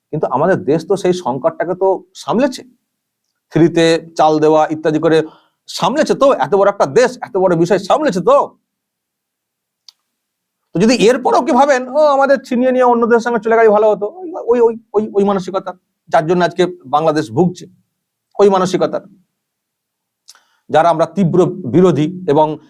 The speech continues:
শ্যামাপ্রসাদ মুখোপাধ্যায়কে প্রণাম জানাই যে উনি আমাদের জন্য এত সুন্দর একটা ব্যবস্থা করে দিয়ে গেছেন।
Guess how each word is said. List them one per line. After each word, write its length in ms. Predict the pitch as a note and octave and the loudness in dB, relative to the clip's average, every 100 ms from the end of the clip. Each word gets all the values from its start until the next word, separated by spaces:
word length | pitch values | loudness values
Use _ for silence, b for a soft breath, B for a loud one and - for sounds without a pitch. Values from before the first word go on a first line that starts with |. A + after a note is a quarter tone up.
| b | b
শ্যামাপ্রসাদ 480 | - C#3+ D#3 D3+ D#3 | -6 -2 0 0 -2
মুখোপাধ্যায়কে 640 | C3+ D#3 D3 C3+ C#3+ D3 C3 - _ | -2 -2 -2 0 -2 0 -4 -6 _
প্রণাম 300 | C3+ C#3+ E3 | -4 -2 -2
জানাই 260 | D3+ C#3+ C#3 _ _ _ _ _ _ _ _ | -2 -4 -6 _ _ _ _ _ _ _ _
যে 60 | A#2 | -2
উনি 120 | C3+ | 0
আমাদের 280 | C3+ C3+ A#2+ | 2 0 0
জন্য 360 | C3+ C3 B2+ B2+ | 0 0 -2 -4
এত 140 | B2 | -6
সুন্দর 340 | A#2+ C#3+ C#3 C3 | -6 -4 -2 -2
একটা 140 | B2+ | 0
ব্যবস্থা 360 | A2 B2+ B2+ A#2 | 0 0 -2 -6
করে 200 | A#2 G#2+ | -4 -2
দিয়ে 160 | A2 | -4
গেছেন। 220 | G#2 A2 | -4 -8